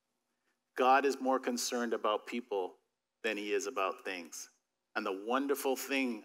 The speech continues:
about it is if you make people your priority, God makes the things happen. I've seen it play out. I've seen it play out in my life. I've seen it play out in the workplace. It's part of that seeking first the kingdom of God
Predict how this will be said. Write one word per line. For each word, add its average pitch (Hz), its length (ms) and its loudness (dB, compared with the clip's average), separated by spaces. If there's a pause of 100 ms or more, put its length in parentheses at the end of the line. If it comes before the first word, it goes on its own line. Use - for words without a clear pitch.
(100)
about 123 340 4
it 104 140 0
is 98 140 0
if 104 180 -4
you 113 80 -6
make 120 320 -2
people 127 300 -2
your 113 180 -2
priority, 104 760 0 (1200)
God 107 220 2
makes 98 240 -2
the 101 140 -4
things 90 260 -6
happen. 90 320 -4 (1200)
I've 113 140 0
seen 117 380 -2
it - 100 -8
play 110 240 2
out. 87 140 2 (240)
I've - 80 -6
seen 110 240 -6
it 101 100 -8
play 110 180 0
out 104 140 4
in 110 60 -6
my 104 100 0
life. 113 320 2
I've 110 100 0
seen 107 240 -4
it 101 140 -10
play 107 140 0
out 104 80 2
in 101 40 -6
the 104 60 -8
workplace. 104 520 -4 (260)
It's 117 120 -6
part 127 280 2
of 120 100 4
that 117 220 6 (160)
seeking 135 580 -2
first 123 380 0
the 120 80 -4
kingdom 110 400 -8
of 98 160 -8
God 98 260 4